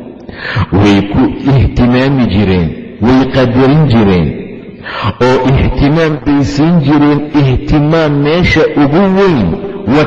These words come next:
kaanu, waxay ahaayeen qad adkhiluu, kuwa soo geliyey, fiihi, xajka gudihiisa, cadadan, dhowr tiro ah, oo min albidaci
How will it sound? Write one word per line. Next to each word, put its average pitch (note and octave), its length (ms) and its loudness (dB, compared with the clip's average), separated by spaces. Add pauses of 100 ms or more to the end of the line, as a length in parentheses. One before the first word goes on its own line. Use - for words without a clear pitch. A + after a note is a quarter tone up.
kaanu, C3+ 360 2 (840)
waxay A#2+ 320 2 (180)
ahaayeen B2+ 580 2 (120)
qad C3+ 200 0 (260)
adkhiluu, C#3+ 800 2
kuwa D3 220 2
soo D3+ 400 2 (120)
geliyey, G2 480 4 (380)
fiihi, F3 340 2 (100)
xajka D#3+ 380 0 (180)
gudihiisa, C3+ 760 2 (380)
cadadan, A#2 920 2 (400)
dhowr E3+ 200 4 (100)
tiro D3+ 240 2 (100)
ah, F2+ 200 -2 (420)
oo D3+ 120 4
min C#3 360 0
albidaci B2+ 680 2